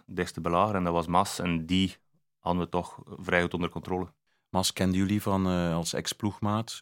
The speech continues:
Speaker 2: Goeie coureur, maar stond niet meteen bekend als de, de attaqueur, de aanvaller, hè? Is dat ook besproken?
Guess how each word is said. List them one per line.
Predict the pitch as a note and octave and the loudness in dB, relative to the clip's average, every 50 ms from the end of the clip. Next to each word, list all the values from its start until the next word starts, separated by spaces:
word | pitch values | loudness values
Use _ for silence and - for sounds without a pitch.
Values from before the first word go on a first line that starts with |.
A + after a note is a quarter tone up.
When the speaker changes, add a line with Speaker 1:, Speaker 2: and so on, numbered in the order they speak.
| - _ | -18 _
Speaker 2:
Goeie | _ A2 A#2+ B2 A2 - | _ 4 6 6 6 4
coureur, | - A2 G2+ F#2 G2+ A2 B2+ C3+ - - | 4 2 2 2 2 2 2 0 -2 -4
maar | - G#2 G2+ G2 | -4 -4 -2 -2
stond | - - A#2+ A2 - | 0 0 0 0 0
niet | B2 C3+ | 0 0
meteen | G#2 B2 A#2 A#2+ A2+ A2 | -2 -2 0 2 2 2
bekend | G#2 - - A2+ A2 G#2+ | 2 0 0 0 2 2
als | F#2+ F#2 E2+ | 0 0 2
de, | F2 A2 A2 A2+ - - | 2 4 4 4 2 0
de | G2+ G#2+ G#2+ G#2+ - | 0 2 2 4 4
attaqueur, | - F#2+ - F2 E2 - - G#2+ A2+ A#2+ G#2+ | 2 2 2 0 0 0 0 0 0 0 2
de | F#2 G2+ G2+ | 2 2 2
aanvaller, | - F#2 F2 F2 E2 - E2 D#2+ D2+ D2+ - | 2 2 0 0 0 0 0 0 0 0 -2
hè? | A2 E3 - - _ _ _ _ _ _ _ _ - - - - | -2 -4 -6 -10 _ _ _ _ _ _ _ _ -20 -20 -20 -8
Is | G2 | -6
dat | G#2 G#2+ | -4 -2
ook | A#2+ B2 | -2 -2
besproken? | A#2 B2+ - - - C3 C#3+ D#3 - G3+ A3 | -2 -2 -4 -2 0 0 0 0 -2 -6 -8